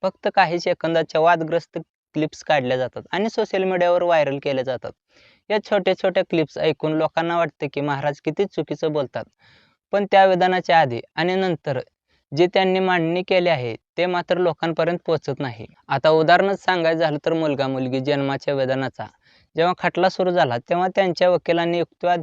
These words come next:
केला की, महाराज ग्रंथाचा संदर्भ देत होते, ते त्यांचं स्वतःचं मत नव्हतं. आता हा युक्तिवाद पटो वा ना पटो, पण त्याच्या बोलण्याचा विपर्यास केला जातो, हा त्यांच्या समर्थकांचा मोठा दावा आहे. पण मग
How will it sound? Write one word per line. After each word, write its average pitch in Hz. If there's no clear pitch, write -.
केला 156
की, 127
महाराज 147
ग्रंथाचा 160
संदर्भ 156
देत 151
होते, 147
ते 180
त्यांचं 180
स्वतःचं 175
मत 160
नव्हतं. 143
आता 143
हा 170
युक्तिवाद 170
पटो 170
वा 190
ना 175
पटो, 143
पण 202
त्याच्या 196
बोलण्याचा 170
विपर्यास 175
केला 151
जातो, 135
हा 170
त्यांच्या 180
समर्थकांचा 156
मोठा 147
दावा 160
आहे. 107
पण 175
मग 190